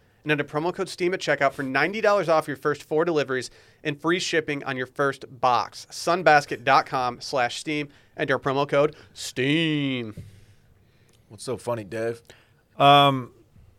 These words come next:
Speaker 3: since you asked, I'm just, I'm, like, envisioning Sam Elliott reading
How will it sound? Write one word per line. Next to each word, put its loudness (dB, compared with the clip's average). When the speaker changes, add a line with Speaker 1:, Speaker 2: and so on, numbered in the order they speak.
Speaker 3:
since -6
you 2
asked, 6
I'm 2
just, -2
I'm, 0
like, 2
envisioning -2
Sam -4
Elliott 0
reading -6